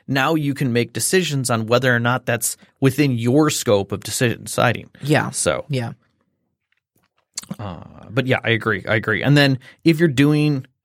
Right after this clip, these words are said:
Speaker 1: geographic limitations, make sure that that comes out either right at the beginning of the session zero
Speaker 2: Mm-hmm.
Speaker 1: or just prior to it, so they have a little bit of time. And for God's sakes, leave blank space.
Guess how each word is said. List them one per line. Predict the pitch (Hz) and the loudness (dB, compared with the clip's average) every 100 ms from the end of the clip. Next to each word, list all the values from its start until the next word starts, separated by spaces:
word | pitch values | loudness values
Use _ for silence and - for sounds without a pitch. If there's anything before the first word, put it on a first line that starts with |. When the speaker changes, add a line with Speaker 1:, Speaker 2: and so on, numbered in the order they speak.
| 127 | -10
Speaker 1:
geographic | 117 113 110 123 139 147 | -4 -2 2 0 0 0
limitations, | 139 139 - 139 - 139 143 - - | 0 0 0 -2 0 -2 -2 -4 -6
make | 117 123 120 | 0 0 0
sure | - 143 | -2 -2
that | 123 | -2
that | 123 120 | -4 -4
comes | - 123 110 | -4 -4 -2
out | 107 113 - _ _ _ | 0 0 -4 _ _ _
either | 165 139 117 107 | -2 2 2 2
right | 104 107 117 135 | -2 0 2 2
at | |
the | 135 | 0
beginning | 131 135 135 | -2 0 0
of | |
the | 120 | 2
session | 143 123 120 | 2 2 0
zero | 123 123 139 147 | 2 2 2 2
Speaker 2:
Mm-hmm. | 131 139 208 311 - - | 0 0 -2 -4 -4 2
Speaker 1:
or | 127 117 | 4 4
just | 104 120 120 - | 2 -2 -2 0
prior | 123 127 139 | 2 2 2
to | 151 | 0
it, | 131 | 0
so | - | -2
they | 113 | -2
have | - 131 | -2 -2
a | |
little | 127 156 | 0 0
bit | 175 | 0
of | 175 | 0
time. | - 202 196 175 _ _ - | -2 -4 -4 -6 _ _ 0
And | 147 131 120 _ _ | 0 0 -4 _ _
for | - | -8
God's | 120 120 120 - | 0 0 0 0
sakes, | 120 110 - - _ _ | 0 -2 -6 -14 _ _
leave | - 117 143 139 | -2 2 4 2
blank | 117 127 123 | 2 2 2
space. | - 110 - - - | -2 -4 -6 -8 -8